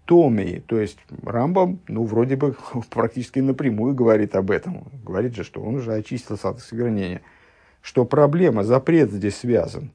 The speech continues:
не с тем, что человек остаётся по-прежнему осквернённым. Ну, понятно, что можно так на это посмотреть. Вот выше Гемора так, собственно, из этого и исходит. Вроде как так мысли формулирует.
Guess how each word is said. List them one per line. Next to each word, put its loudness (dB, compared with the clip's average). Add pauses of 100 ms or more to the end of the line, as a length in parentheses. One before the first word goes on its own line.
(140)
не 2
с -12
тем, 0
что -2
человек 0
остаётся 0
по-прежнему 0
осквернённым. 0 (1300)
Ну, -10
понятно, -2
что -10
можно -2
так -6
на -8
это -6
посмотреть. -8
Вот -16
выше -12
Гемора -8
так, -12
собственно, -16
из -8
этого -4
и -6
исходит. -2
Вроде -4
как -6
так -8
мысли -6
формулирует. -4